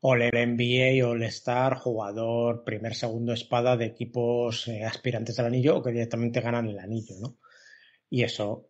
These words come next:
pues, eh, era lo que decíamos, que así a bote pronto, como hicimos, que salió sin tenerlo pensado en el programa, pues no se nos ocurría ninguno.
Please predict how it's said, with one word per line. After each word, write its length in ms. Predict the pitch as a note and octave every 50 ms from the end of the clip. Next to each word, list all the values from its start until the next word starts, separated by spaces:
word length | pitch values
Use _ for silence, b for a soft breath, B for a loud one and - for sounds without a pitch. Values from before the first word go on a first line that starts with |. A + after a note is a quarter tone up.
| -
pues, 460 | - - G#2 G2 - - - - - -
eh, 360 | A2+ G2 F#2 F#2 F#2 F2+ - -
era 100 | - G2+
lo 120 | G2+ G2+
que 100 | G2+ -
decíamos, 560 | G2+ F#2 - - B2+ A#2+ G#2 G2 G2+ G2+ G2 -
que 120 | - A2+
así 280 | F#2 - - - A2+ G#2+
a 80 | G#2
bote 260 | G#2 A2 A2+ A2+ G#2 G2
pronto, 420 | - A#2 A#2 A2+ A#2 A#2 A2 G#2+
como 300 | - A2+ A2+ A2+ A2 A2+ A2+
hicimos, 500 | A2 A2 - A#2+ A2+ A2+ A2+ A2 A2 -
que 100 | - A#2
salió 580 | - - A2 G#2 A2+ A2+ A2 A2+ A2 A2 A2+ A2+
sin 760 | - - A#2+ A#2+ A#2 A#2 A2+ A2+ A2+ A2+ A2+ A2 A2+ - B B B B B B B B B B
tenerlo 420 | - C3+ A#2+ A#2 A#2 A#2 A#2+ A#2
pensado 380 | A#2 A#2+ A#2 A2 - - A2+ A2
en 80 | A2+ A#2
el 100 | A#2 A2+
programa, 540 | A#2 A#2 A2 G#2+ A#2 A2+ A2+ A#2+ B2 A#2+
pues 140 | - A2+ G#2
no 80 | G#2 G2+
se 140 | - - A2+
nos 100 | G#2+ -
ocurría 320 | A#2 - A2 G#2+ A2 G#2+
ninguno. 640 | G#2+ G#2+ G#2+ G#2+ A2 A2+ A#2 A#2 A#2 B2 B2+ -